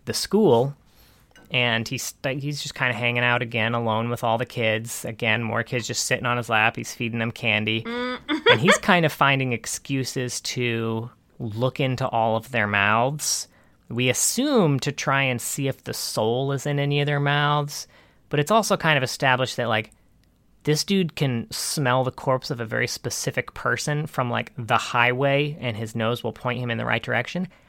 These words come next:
Speaker 1: How does he need to look physically into the mouths of these kids in order to find
Speaker 2: Yeah.
Speaker 1: the soul he's looking for?
Speaker 2: Like, he knows his soul's in this town. This town has maybe, like, a hundred people total.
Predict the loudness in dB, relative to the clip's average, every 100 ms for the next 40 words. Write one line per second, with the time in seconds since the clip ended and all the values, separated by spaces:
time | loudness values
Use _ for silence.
0 | -10 2 4 6 6 6 6 2 2 2
1 | 0 -4 -4 0 0 0 -2 0 2 2
2 | 0 0 -2 0 0 2 2 2 2 -2
3 | 0 -2 0 -2 -6 _ -10 -4 0 0
4 | 0 0 0 2 0 0 0 2 2 2
5 | 2 0 2 2 2 0 0 0 0 -2
6 | 2 4 4 2 -6 0 2 2 0 0
7 | 0 -4 -2 -2 -2 -2 -4 -6 -4 -2
8 | -2 -6 -4 -2 -2 -4 -6 -2 0 -2
9 | -4 -8 -6 -6 -8 -10 -12 -6 -6 -6
10 | -4 -2 -2 -2 -4